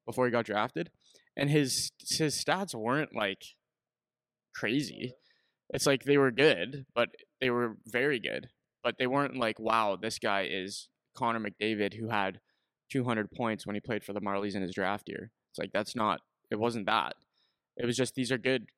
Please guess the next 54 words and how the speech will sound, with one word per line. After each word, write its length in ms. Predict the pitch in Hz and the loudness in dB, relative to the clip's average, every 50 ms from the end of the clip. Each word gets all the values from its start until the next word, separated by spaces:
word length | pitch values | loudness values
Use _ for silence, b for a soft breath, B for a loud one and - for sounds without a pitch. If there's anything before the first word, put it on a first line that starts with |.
| _ _ _ _ _ - | _ _ _ _ _ -2
good, 200 | 131 123 120 107 _ _ _ _ _ _ _ - | -2 -2 -2 -4 _ _ _ _ _ _ _ -2
good 120 | 139 131 | -2 -2
stats, 480 | - - - 117 117 123 139 - - - - _ _ _ - 117 | -2 0 2 2 4 4 2 0 -6 -14 -14 _ _ _ -6 -4
and 120 | 120 120 | -2 0
that 140 | 120 120 120 | 0 2 2
is 160 | 123 120 117 | 2 0 2
what 160 | 120 120 117 | 0 0 2
it 80 | 113 123 | 2 2
is." 280 | 131 - - - - - | 0 0 0 -4 -8 -4
I 80 | 120 120 | -4 -4
could 140 | - 127 - | -4 -4 -2
find 280 | - 123 120 120 - _ | -2 0 0 -2 -4 _
fifteen 380 | - - 139 127 - - 135 127 | -6 -2 -2 -2 0 0 0 2
other 160 | 120 120 117 | 2 2 2
goalies 320 | 110 117 120 117 110 101 120 | 2 2 2 2 0 -2 -2
that 80 | 110 | 0
had 140 | 107 104 - | 0 0 -2
stats 300 | - 117 110 104 - - | -2 -2 -2 -2 -4 -6
like 140 | - - - | -10 -10 -8
this, 280 | - 67 - - - _ _ _ - | -8 -8 -8 -10 -12 _ _ _ -4
that 140 | - 101 - | -4 -2 0
played 200 | - 120 113 - | 0 0 0 0
for 120 | 113 107 | 0 0
really 180 | 107 107 104 101 | 0 0 0 -2
good 180 | - 95 95 | -4 -4 -6
teams, 400 | - 113 104 92 - - - - _ _ _ _ _ _ - | -4 -6 -6 -6 -6 -8 -12 -16 _ _ _ _ _ _ -6
right? 240 | - 87 110 - - _ _ _ _ _ _ _ - | -2 -2 -2 -2 -4 _ _ _ _ _ _ _ -10
So 180 | - - 110 | -4 -2 -2
why 320 | 107 107 104 110 117 120 117 | 0 0 0 0 2 0 0
did 140 | 120 110 | -2 -6
he 120 | 120 123 110 | -8 -6 -4
get 200 | 120 117 110 - | -2 -2 -2 0
drafted 380 | - 120 110 110 - - 110 | 0 2 2 2 0 -4 -8
first 260 | - 110 117 113 - 120 | -6 -4 -4 -4 -2 -2
overall? 320 | 107 98 110 110 90 - | -2 0 0 0 -2 -2
It's 120 | - - | -4 -8
not 120 | 113 113 - | -10 -8 -6
'cause 140 | 127 110 110 | -6 -6 -4
of 80 | 117 | -4
his 180 | 87 - - - | -6 -6 -6 -4
stats, 380 | - 120 113 80 - - - | -2 -2 0 -2 -2 -4 -8
man. 220 | - 71 71 - - | -8 -8 -8 -8 -8
It's 100 | - - | -6 -4
not 140 | 107 107 - | -4 -4 -2
'cause 160 | 123 110 107 | -4 -4 -4
of 60 | 98 | -4
his 140 | 110 98 98 | -4 -4 -2
elite 220 | 101 110 107 - | -2 -4 -4 -4
prospects 560 | - 104 104 110 107 - - 95 104 - - | -2 0 0 0 0 0 -4 -6 -6 -6 -6
or 80 | 92 87 | -8 -4
whatever. 320 | 90 104 110 - - 82 | -2 -2 -2 -2 -2 -4
It's 120 | 101 - - | -4 -4 -4
like 140 | 98 - 113 | -6 -4 -4
when 160 | 110 107 | -6 -6